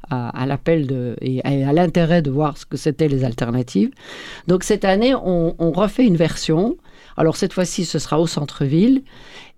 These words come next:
Et, euh, c'est une version, je dirais, plus, plus petite, simplement parce qu'on a focalisé sur des thèmes plus spécifiques. On a essayé d'être peut-être un peu moins large. On va parler de beaucoup de valorisation, beaucoup d'alternatives, mais on a, on a mis un peu l'accent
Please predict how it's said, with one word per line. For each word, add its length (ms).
Et, 320
euh, 80
c'est 220
une 100
version, 360
je 120
dirais, 320
plus, 360
plus 140
petite, 500
simplement 400
parce 160
qu'on 140
a 80
focalisé 760
sur 240
des 120
thèmes 340
plus 420
spécifiques. 640
On 120
a 80
essayé 240
d'être 180
peut-être 320
un 80
peu 140
moins 200
large. 320
On 60
va 100
parler 280
de 80
beaucoup 400
de 100
valorisation, 880
beaucoup 280
d'alternatives, 920
mais 240
on 260
a, 120
on 160
a 100
mis 160
un 80
peu 100
l'accent 560